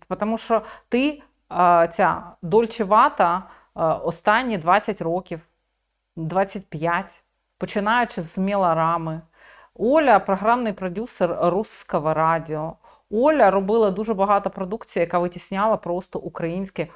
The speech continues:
хірам. І я вам покажу ще одне відео, яке я не зробила в підбірку всіх сюжетів про Олю Горбачову, але мені хочеться просто, от,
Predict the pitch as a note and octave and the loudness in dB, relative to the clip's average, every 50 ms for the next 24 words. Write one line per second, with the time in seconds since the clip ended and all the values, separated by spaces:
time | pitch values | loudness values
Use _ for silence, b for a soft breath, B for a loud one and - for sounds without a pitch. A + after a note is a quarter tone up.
0 | b b b _ _ - - - - - - A3 G#3+ G#3+ G3+ F#3 E3+ F3 F#3 G3 | b b b _ _ -18 -18 -18 -16 -8 0 4 4 6 6 6 6 6 6 6
1 | G3+ G3 F#3+ F#3 F#3+ - _ _ _ _ _ _ _ b b b b b - F#3 | 4 4 2 -2 -8 -12 _ _ _ _ _ _ _ b b b b b -4 2
2 | G3 A3 A3+ A#3 A3 B3+ - A#3+ G#3+ A#3+ B3 A#3+ - - - E4+ F4 D#4 B3 A3 | 4 6 6 6 4 -2 -6 -8 -4 -4 -4 -4 -4 -4 -2 0 0 0 0 0
3 | F#3+ F3 F3+ F3+ D#3+ D3+ D3+ D#3 E3 F3 F3+ F3 - A3 G#3+ G#3+ G#3 D#3+ F3+ F#3 | -2 -2 -2 -2 -2 -2 0 0 0 -2 -2 -2 2 4 6 6 6 4 4 2
4 | F#3+ F#3 F#3 F#3 E3+ C#3 E3 F#3+ F#3+ F#3+ F#3 F#3 G3 F#3+ F3 G3 G3 F#3 E3 D#3 | 4 4 4 4 2 2 0 0 0 0 0 -2 -4 -4 -2 -2 0 2 2 2
5 | D3+ D3+ - _ - F3 D#3 D3 D#3 F3+ E3+ E3 E3 - - D#3 D3+ D3+ D#3 D#3 | 0 0 -4 _ -8 -8 -6 -4 -4 -4 -4 -4 -6 -10 -8 -8 -6 -4 -4 -4
6 | D#3+ E3 E3 E3 E3 D#3+ E3 E3 - F#3+ F#3 - - F#3 F3 F3+ E3+ - F3+ - | -2 -2 -2 -4 -4 -6 -6 -6 -6 -8 -8 -6 -8 -6 -6 -6 -6 -6 -10 -8
7 | - F#3 F3+ F3+ - C3 F#3 F3+ F3 F3+ E3+ F#3 F3 F3+ G3 G3 - F4+ F4+ D#4+ | -4 -2 -2 -2 0 -2 -2 -2 -2 -2 -4 -4 -4 -4 -6 -4 -4 -4 -2 0
8 | G#3 - - F3+ G#3+ C#4+ D#4+ C#4 A#3 A3+ - - B3+ - - - G3+ - G3 A3 | 0 2 4 4 2 2 0 -2 -4 -6 -6 -8 -10 -8 -8 -10 -8 -6 -6 -6
9 | A3 - - - F3+ F3 F3 - | -6 -6 -6 -6 -4 -4 -6 -8